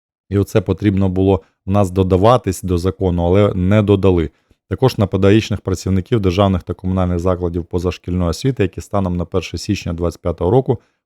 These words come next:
працювали та продовжують працювати за основним місцем роботи у закладах позашкільної освіти, що організовують роботу за мистецьким, еколого-натуралістичним, науково-технічним, дослідницько-експериментальним,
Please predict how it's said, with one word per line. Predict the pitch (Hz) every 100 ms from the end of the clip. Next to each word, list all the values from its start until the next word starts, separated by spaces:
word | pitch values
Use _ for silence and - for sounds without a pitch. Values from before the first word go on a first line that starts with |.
| _
працювали | 131 - 139 139 101
та | 95
продовжують | 92 90 110 101 85
працювати | 87 - 98 107 87
за | 87
основним | 82 92 104 92
місцем | 92 101 92 87
роботи | 82 98 131 107 - _ _ _ -
у |
закладах | 87 110 107 92 90
позашкільної | - 113 107 101 - 98 95
освіти, | 90 - 123 101
що | -
організовують | 87 85 85 104 113 95
роботу | 92 98 113 101 - _ _
за | 101 98
мистецьким, | 110 95 - 143 131 110 98
еколого-натуралістичним, | 90 101 95 85 90 82 92 87 90 - 139 110
науково-технічним, | 95 90 - 95 85 - 117 127 - 92
дослідницько-експериментальним, | 90 92 107 101 87 80 - 85 - - 90 90 87 123 127 104